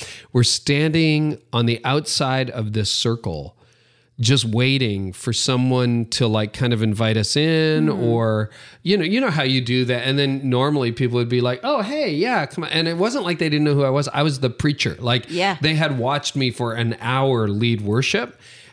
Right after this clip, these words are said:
Speaker 1: and I just kinda stood there, and the waters never parted. Nobody,
Speaker 2: Mm.
Speaker 1: nobody said hello.
Speaker 2: Usually a baby is your ticket, too.
Speaker 1: Oh my
Speaker 2: If that wasn't
Speaker 1: gosh.
Speaker 2: gonna happen with a baby in your hands.
Speaker 1: Oh, I know. And literally, we just kinda stood there in this awkwardness all by
Speaker 2: Mm.
Speaker 1: ourselves, trying to engage people with eye contact,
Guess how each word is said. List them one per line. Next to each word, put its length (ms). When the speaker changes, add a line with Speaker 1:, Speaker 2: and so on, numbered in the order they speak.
Speaker 1:
and 80
I 60
just 180
kinda 220
stood 340
there, 260
and 360
the 200
waters 460
never 220
parted. 380
Nobody, 460
Speaker 2:
Mm. 60
Speaker 1:
nobody 260
said 200
hello. 120
Speaker 2:
Usually 300
a 60
baby 420
is 120
your 120
ticket, 500
too. 320
Speaker 1:
Oh 60
my 160
Speaker 2:
If 100
that 140
wasn't 240
Speaker 1:
gosh. 80
Speaker 2:
gonna 120
happen 180
with 120
a 40
baby 380
in 80
your 120
hands. 400
Speaker 1:
Oh, 320
I 160
know. 400
And 320
literally, 500
we 120
just 260
kinda 240
stood 400
there 200
in 260
this 200
awkwardness 680
all 220
by 180
Speaker 2:
Mm. 60
Speaker 1:
ourselves, 600
trying 360
to 180
engage 480
people 240
with 160
eye 160
contact, 760